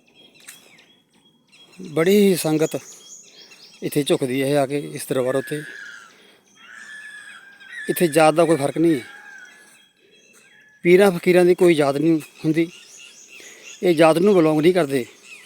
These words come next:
ਇਹ ਤਾਂ ਪਿਆਰ ਦੇ ਭੁੱਖੇ ਹੁੰਦੇ ਆ। ਮੇਰੀ ਸਰਕਾਰ ਸਭ ਦੀਆਂ ਮਨੋਕਾਮਨਾ ਪੂਰੀਆਂ ਕਰਦੀ ਹੈ। ਕੀ ਕਰੀਏ,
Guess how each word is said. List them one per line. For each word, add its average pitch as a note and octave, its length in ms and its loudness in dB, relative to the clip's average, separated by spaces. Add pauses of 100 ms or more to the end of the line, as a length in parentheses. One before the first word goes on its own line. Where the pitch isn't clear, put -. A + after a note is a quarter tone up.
(1160)
ਇਹ F#3 140 4
ਤਾਂ F3 300 0 (960)
ਪਿਆਰ D#3 240 4
ਦੇ D#3+ 100 -2
ਭੁੱਖੇ D#3 300 -4
ਹੁੰਦੇ C3 320 0
ਆ। D3 80 -14 (1800)
ਮੇਰੀ D3+ 280 0
ਸਰਕਾਰ C#3+ 500 -4 (1600)
ਸਭ E3+ 220 -8
ਦੀਆਂ F#3 180 0
ਮਨੋਕਾਮਨਾ D3+ 500 2
ਪੂਰੀਆਂ C3 340 -4
ਕਰਦੀ A#2 380 -6
ਹੈ। C3 60 -8 (1900)
ਕੀ D#3+ 140 0
ਕਰੀਏ, F3 380 0